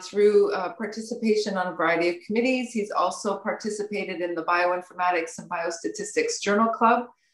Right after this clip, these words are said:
um, because of the relevance of his work, uh, in many areas, including in the health sciences. Um, uh, Max, I had not known this, that you were in Saskatchewan prior to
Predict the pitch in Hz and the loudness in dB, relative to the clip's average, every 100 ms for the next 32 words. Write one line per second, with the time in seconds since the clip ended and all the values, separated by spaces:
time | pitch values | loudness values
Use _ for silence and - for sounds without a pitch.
0 | _ _ - 180 180 180 175 175 196 220 | _ _ -4 -2 0 0 -2 -6 -6 -2
1 | 202 208 - 185 170 151 180 202 202 156 | -2 -2 0 2 2 4 2 2 0 -4
2 | - - 190 156 165 180 180 - _ _ | -8 -10 -8 -6 0 2 0 -6 _ _
3 | _ - 160 - - 185 180 202 240 - | _ -4 -2 -2 -2 -2 2 4 4 4
4 | 170 156 139 135 135 160 - 202 202 185 | 2 2 2 0 -4 -2 4 4 4 0
5 | 175 170 175 165 - 160 175 208 202 - | -4 -6 -4 -4 -2 -2 0 -2 -4 -8
6 | - - - - _ _ _ _ 185 190 | -8 -12 -20 -20 _ _ _ _ 2 2
7 | 196 190 190 _ _ - _ _ _ _ | 2 0 -6 _ _ -20 _ _ _ _
8 | - 190 - 208 214 - 214 220 247 226 | -8 -8 -4 -4 -4 -2 -2 0 -2 0
9 | 240 220 247 311 302 302 - 185 - - | -2 0 -2 -2 -4 -6 -2 -2 -2 -8
10 | 196 233 233 233 226 214 - 254 285 - | -4 0 2 0 -2 -6 -4 -4 -4 -4
11 | 311 302 262 233 240 | -4 -2 -2 0 0